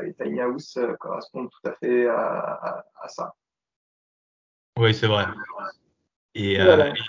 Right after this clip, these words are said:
Speaker 2: et c'est à destination de, c'est à destination de qui, euh, vos tiny house ?
Speaker 3: Ben, on n'a pas, euh, vraiment de profil type. Euh, on, on le constate, euh, par rapport aux gens qui viennent à nous pour l'instant. Euh, on a adressé pas mal de résidences principales pour l'instant.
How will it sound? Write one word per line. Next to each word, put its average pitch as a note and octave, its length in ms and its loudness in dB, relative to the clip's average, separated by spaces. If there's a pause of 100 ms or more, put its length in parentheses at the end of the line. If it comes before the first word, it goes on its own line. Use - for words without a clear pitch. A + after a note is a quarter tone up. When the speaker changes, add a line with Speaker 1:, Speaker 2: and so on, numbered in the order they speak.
(340)
Speaker 2:
et A#2 40 -10
c'est - 160 -2
à G#2+ 60 4
destination B2 640 6
de, A2 360 4
c'est A2 140 2
à - 20 6
destination A#2 540 6
de B2 60 8
qui, B2 360 6
euh, G2+ 600 4
vos G#2 140 -2
tiny G#2 280 2
house ? B2 320 4 (880)
Speaker 3:
Ben, G#3 640 12
on G3 120 4
n'a G3 200 8
pas, A#3 480 10
euh, G#3 40 10
vraiment G3+ 420 4
de G3 180 -2
profil G#3+ 800 2
type. - 380 -4 (100)
Euh, F3 400 8
on, E3+ 260 2
on F#3 40 8
le F#3 80 8
constate, G#3 600 2
euh, E3+ 100 8
par E3+ 160 2
rapport E3+ 280 2
aux F3+ 100 6
gens F#3+ 160 -2
qui F#3+ 180 -6
viennent E3+ 240 2
à E3 100 2
nous F3 220 0
pour E3 200 -4
l'instant. G3+ 420 -4 (560)
Euh, E3+ 500 4 (180)
on F#3+ 220 2
a F#3+ 120 4
adressé F#3 420 2
pas F#3+ 180 6
mal G#3 240 2
de F3+ 140 8
résidences F3+ 520 2
principales F3 560 0
pour D3+ 140 0
l'instant. F#3 440 0